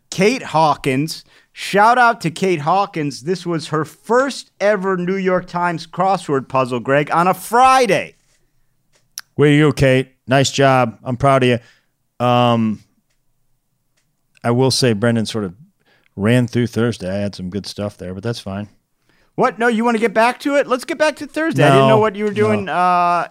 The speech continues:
Speaker 2: No, no. Let's, let's, let's move, man. We, we actually just, you know, I do want one, one thing. I, it just, a-, and, uh, this is for, uh, some of our older listeners. Uh, that's why we have both of us on here. We span several decades. Thirty-four down, main ingredient in German stew,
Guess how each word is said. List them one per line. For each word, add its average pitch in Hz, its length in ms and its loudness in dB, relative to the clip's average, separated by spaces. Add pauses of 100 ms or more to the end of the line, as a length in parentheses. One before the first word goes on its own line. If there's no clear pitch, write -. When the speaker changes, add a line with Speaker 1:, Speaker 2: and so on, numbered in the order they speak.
(200)
Speaker 2:
No, 123 260 -2
no. 104 200 -2
Let's, 107 220 -6
let's, 120 300 -10
let's 117 260 -12
move, 92 300 -14
man. 90 160 -14
We, 101 140 -10
we 113 240 -8
actually 92 300 -12
just, 90 120 -20 (140)
you 208 100 0
know, 233 80 4
I 220 120 2
do 190 140 2
want 180 240 4
one, 160 320 2
one 147 220 2
thing. 101 320 -6
I, 131 100 0
it 151 140 -2
just, 151 300 -2 (360)
a-, 147 200 -2
and, 151 200 2
uh, 127 380 4
this 127 220 -2
is 120 100 -2
for, 113 460 0
uh, 107 100 0
some 127 220 -2
of 110 80 -4
our 117 160 0
older 135 320 2
listeners. 113 580 -2 (480)
Uh, 127 320 -2
that's 208 260 2
why 196 160 4
we 151 140 4
have 127 220 2
both 107 220 2
of 92 60 -4
us 95 160 -4
on 98 140 -6
here. 101 220 -2
We 110 100 2
span 135 360 0
several 117 360 0
decades. 101 560 -6 (400)
Thirty-four 185 720 4
down, 131 520 2
main 214 320 4
ingredient 165 760 2
in 123 220 2
German 143 400 2
stew, 104 520 -2